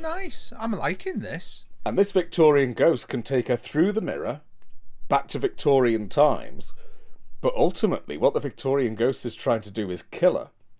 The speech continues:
Speaker 2: because only if she kills her will she ever have a friend
Speaker 1: Get out.
Speaker 2: for life.
Speaker 1: Oh, I see.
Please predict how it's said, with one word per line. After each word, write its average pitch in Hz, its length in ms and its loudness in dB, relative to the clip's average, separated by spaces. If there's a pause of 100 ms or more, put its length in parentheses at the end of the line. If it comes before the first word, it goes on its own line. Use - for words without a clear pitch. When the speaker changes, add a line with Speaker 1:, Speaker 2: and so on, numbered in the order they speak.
Speaker 2:
because 120 280 -2 (140)
only 170 360 6
if 185 100 2
she - 180 -6
kills 180 480 0
her - 200 -2 (280)
will 123 140 2
she 113 200 0
ever 117 180 2
have 123 180 0
a 113 80 -4
friend 110 340 0
Speaker 1:
Get 104 80 -6
out. 98 60 -6
Speaker 2:
for 110 100 0
life. 110 540 -2 (100)
Speaker 1:
Oh, 139 160 -4
I 151 140 -8
see. - 300 -10